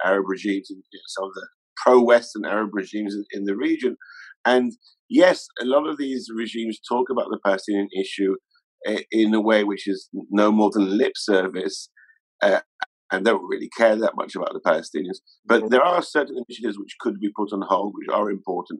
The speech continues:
Speaker 1: for Israel, uh, if, uh, i-, if Israel wa-, were to act,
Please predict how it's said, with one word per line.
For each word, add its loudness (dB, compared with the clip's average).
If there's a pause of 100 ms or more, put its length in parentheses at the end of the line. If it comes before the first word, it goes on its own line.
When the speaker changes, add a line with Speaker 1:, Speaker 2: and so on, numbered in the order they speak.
Speaker 1:
for -10
Israel, -12 (680)
uh, 4
if, 2 (160)
uh, 4
i-, 0
if -4
Israel 2
wa-, 2
were 4
to -2
act, -2